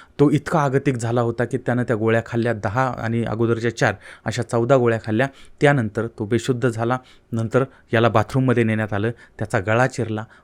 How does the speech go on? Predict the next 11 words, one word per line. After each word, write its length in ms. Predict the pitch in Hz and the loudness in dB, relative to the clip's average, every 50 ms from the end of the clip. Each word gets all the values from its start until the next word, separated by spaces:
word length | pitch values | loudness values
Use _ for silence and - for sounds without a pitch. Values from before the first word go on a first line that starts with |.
| _ - | _ -4
पूर्णपणे 480 | 120 120 135 143 139 - 127 123 120 | -2 0 0 0 0 0 0 0 2
रक्त 260 | 113 113 110 - - 120 | 0 0 -2 -4 -2 -2
वाहून 360 | 107 107 98 101 120 135 135 | 0 0 0 2 2 0 2
देण्यात 300 | 120 117 113 113 107 - | 0 0 -2 -2 -4 -4
आलं 160 | 104 104 110 107 - _ _ _ - | -2 -2 -4 -4 -8 _ _ _ -6
आणि 200 | - 110 117 123 | -4 -2 -2 0
नंतर 320 | 123 120 104 98 - 107 - - - - - _ - - | -2 -2 -4 -4 -4 -4 -6 -6 -10 -20 -20 _ -8 -2
तो 80 | - 117 | -2 0
मृतदेह 480 | 110 113 113 117 135 123 123 117 123 131 | 0 0 2 2 2 4 4 4 4 2
जो 140 | 117 127 | 2 2
आहे, 240 | 120 104 90 110 120 | 2 0 0 -2 -6